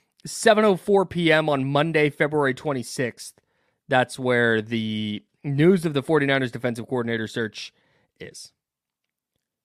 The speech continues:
Although, it, it, I, uh, one last thing on this, I promise. I do think it's fascinating that it took this long. We are more than two weeks removed from the Super Bowl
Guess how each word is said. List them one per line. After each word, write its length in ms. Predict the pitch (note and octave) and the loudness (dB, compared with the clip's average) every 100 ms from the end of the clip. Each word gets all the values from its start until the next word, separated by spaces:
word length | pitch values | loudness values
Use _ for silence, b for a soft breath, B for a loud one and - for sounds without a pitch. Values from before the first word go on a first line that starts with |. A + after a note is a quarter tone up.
| _ _ _ - | _ _ _ -2
Although, 320 | A3 A3+ - | 0 0 -2
it, 180 | - G#3 G#3 | -4 -4 -2
it, 240 | A3+ - | -4 -2
I, 200 | G3 G3 - | -2 -2 -4
uh, 80 | F3 | -6
one 180 | E3+ G3 | -2 0
last 180 | F3+ D#3+ | 0 0
thing 120 | B2+ | -4
on 80 | G#2+ | -8
this, 180 | G#2 - | -10 -10
I 60 | |
promise. 340 | B2 A2+ - _ _ _ _ _ _ _ _ _ - | -8 -8 -10 _ _ _ _ _ _ _ _ _ 0
I 120 | D3+ | 2
do 260 | C3+ F#3+ G#3 | 2 0 2
think 180 | G#3+ | 0
it's 140 | E3+ - | -2 0
fascinating 560 | D3+ C#3 D#3 B2+ A#2+ | 0 0 0 -2 -2
that 100 | A#2 | -4
it 140 | A#2 - | -6 -6
took 180 | C3 - | -8 -4
this 300 | C3 B2+ C3+ | -6 -4 -4
long. 320 | A#2+ A2+ A2 | -4 -4 -6
We 200 | C#3 D3+ | -4 0
are 640 | C3 B2+ A#2+ A#2 A2+ A2 _ _ - | 2 2 2 0 -4 -8 _ _ -12
more 340 | D#3 C#3 D#3 | -6 -2 -2
than 180 | E3 C3+ | -2 -4
two 200 | - D#3 | -4 -4
weeks 260 | D#3 D#3 D#3 | -4 -6 -6
removed 420 | B2+ B2 B2 A#2 | -6 -2 -4 -6
from 260 | - B2 A2+ | -12 -12 -10
the 40 | |
Super 300 | - A#2 A2 | -12 -14 -12
Bowl 340 | G2+ F#2 G#2 | -12 -12 -14